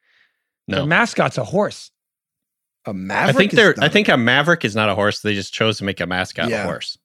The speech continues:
Speaker 3: It's like how Stanford's frickin' mascot
Speaker 1: A
Speaker 3: is, like,
Speaker 1: tree?
Speaker 3: a tree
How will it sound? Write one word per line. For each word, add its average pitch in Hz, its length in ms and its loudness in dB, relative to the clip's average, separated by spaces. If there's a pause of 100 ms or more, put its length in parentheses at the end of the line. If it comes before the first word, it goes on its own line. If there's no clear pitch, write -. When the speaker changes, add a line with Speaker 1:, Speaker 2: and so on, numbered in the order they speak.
(100)
Speaker 3:
It's - 100 -2
like 208 80 4
how 220 100 6
Stanford's 165 760 2 (720)
frickin' - 320 -4
mascot 113 400 -2
Speaker 1:
A - 40 2
Speaker 3:
is, 98 60 0
like, 101 60 -4
Speaker 1:
tree? 110 260 0
Speaker 3:
a 127 40 -2
tree 101 460 -8